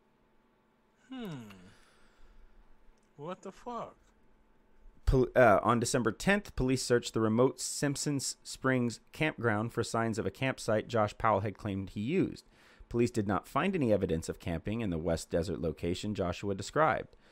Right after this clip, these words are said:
Speaker 2: P-, person of interest Josh talks to the reporter in this clip, blah, blah, blah. I don't really wanna hear this piece of shit talk. Um,
Speaker 1: Right.
Speaker 2: so
Speaker 1: How,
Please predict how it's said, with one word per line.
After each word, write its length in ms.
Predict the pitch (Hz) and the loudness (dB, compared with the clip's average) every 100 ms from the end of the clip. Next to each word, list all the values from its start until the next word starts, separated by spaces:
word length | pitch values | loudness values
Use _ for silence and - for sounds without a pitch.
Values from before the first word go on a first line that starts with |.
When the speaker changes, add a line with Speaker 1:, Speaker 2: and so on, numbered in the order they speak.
| _ - - | _ -20 -6
Speaker 2:
P-, 80 | 135 | -4
person 360 | - - 135 151 | -2 0 0 0
of 80 | 127 | -2
interest 420 | 117 117 107 - - _ _ _ | -2 -2 -4 -6 -18 _ _ _
Josh 520 | 110 131 135 110 - - | 0 4 6 4 0 -12
talks 400 | - 139 170 - | -2 0 0 -4
to 300 | - 135 120 - | -2 0 0 0
the 80 | |
reporter 340 | 92 - 107 92 | -6 0 0 0
in 80 | 73 | -2
this 100 | - | -6
clip, 320 | - 139 - | -2 -2 0
blah, 100 | 76 | -4
blah, 120 | 71 | -4
blah. 500 | - 135 147 143 139 - - - - | -2 0 4 4 2 -2 -16 -20 -4
I 80 | 107 | 0
don't 120 | 92 | 2
really 160 | 107 | 2
wanna 180 | 98 92 | 2 0
hear 180 | 82 98 | 0 0
this 280 | 90 - - _ - | -2 -4 -12 _ -6
piece 220 | 104 - | -6 -4
of 60 | |
shit 200 | - 80 | -8 -8
talk. 240 | - - - _ _ - | -8 -10 -10 _ _ 2
Um, 800 | 104 101 95 92 90 87 82 90 | 6 8 8 6 4 2 -2 -8
Speaker 1:
Right. 400 | - - - - - - - - | -16 -20 -20 -20 -20 -20 -8 8
Speaker 2:
so 200 | 147 190 | 10 10
Speaker 1:
How, 260 | 185 156 | 6 -2